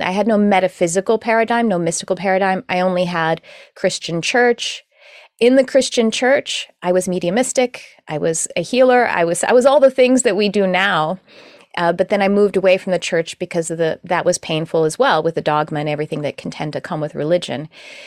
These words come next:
So when I awakened, there's a reason why I'm telling that backstory, because when I sort of awakened into my metaphysical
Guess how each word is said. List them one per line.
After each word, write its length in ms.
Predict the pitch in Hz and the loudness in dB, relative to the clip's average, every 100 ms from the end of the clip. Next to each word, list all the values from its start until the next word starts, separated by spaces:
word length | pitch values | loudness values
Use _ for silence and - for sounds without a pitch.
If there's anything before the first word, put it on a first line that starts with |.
| - - | -20 -6
So 240 | - 254 | 2 4
when 160 | 254 247 | 6 4
I 180 | 247 - | 2 2
awakened, 640 | 240 208 233 269 208 180 | 2 4 4 4 0 0
there's 340 | 180 190 185 185 | 0 2 2 2
a 60 | |
reason 280 | 175 170 170 | -2 -2 -2
why 100 | 160 | -2
I'm 100 | 165 | -2
telling 300 | - 185 175 | 0 -2 0
that 140 | 165 | -2
backstory, 440 | 190 196 - 185 175 | 0 -2 0 0 2
because 340 | 185 214 185 | 0 0 0
when 160 | 196 190 | 2 2
I 140 | 175 | 0
sort 220 | 180 185 | 0 0
of 80 | 180 | 2
awakened 640 | 180 160 170 - 202 208 185 | 2 4 2 2 0 2 -2
into 320 | 170 - 175 | -2 -6 -4
my 160 | 160 | -4
metaphysical 1040 | 156 160 156 - - 175 220 269 277 320 | -2 -2 -4 -4 -2 0 0 4 4 4